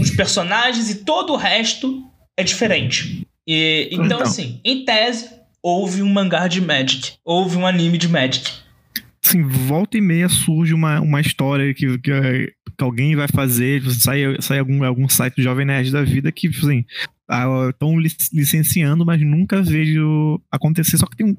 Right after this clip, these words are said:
Speaker 2: diferente do Yu-Gi-Oh!, o Magic, ele tem um grande problema pra fazer qualquer tipo de adaptação. Que é, por, por exemplo,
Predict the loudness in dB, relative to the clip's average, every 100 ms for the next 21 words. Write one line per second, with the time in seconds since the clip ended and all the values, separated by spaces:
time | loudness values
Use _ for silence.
0 | -6 -8 -8 -2 0 2 2 0 0 0
1 | 2 2 2 0 2 2 2 2 -2 -2
2 | -2 0 0 2 4 4 4 2 0 0
3 | 2 0 0 -2 0 0 0 -2 -4 -8
4 | -10 -8 -4 -2 0 -2 -2 -2 -2 -2
5 | -2 -2 0 0 0 2 2 2 2 2
6 | 2 0 -2 -2 0 2 2 -2 -6 _
7 | _ _ -4 -2 -2 -2 -2 0 -2